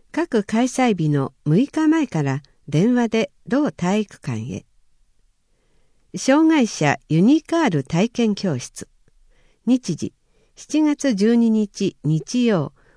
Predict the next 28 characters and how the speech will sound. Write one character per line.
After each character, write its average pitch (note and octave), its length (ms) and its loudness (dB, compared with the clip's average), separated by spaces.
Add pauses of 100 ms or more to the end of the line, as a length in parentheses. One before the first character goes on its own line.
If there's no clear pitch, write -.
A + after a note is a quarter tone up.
午 C#4 200 0
前 A#3 220 2
十 G#3 240 2
一 A#3+ 240 -4
時 F#3+ 120 -4
か C3 160 -6
ら A#2+ 200 -4
午 A#3 140 0
後 G3 180 0
一 C3+ 300 -6
時。 - 160 -14 (600)
講 C4+ 240 -2
師、 - 280 -8 (560)
日 G3+ 180 2
本 C4 300 2
ユ E3 140 0
ニ C4+ 160 2
カ D4+ 180 0
ー C#4+ 60 0
ル C#4 100 0
協 B3+ 260 -2
会 A#2+ 320 -4
理 D3 160 -2
事、 C3+ 220 -12 (520)
石 C4 540 0
井 - 160 -12
浩 F#3+ 280 0
樹。 - 200 -12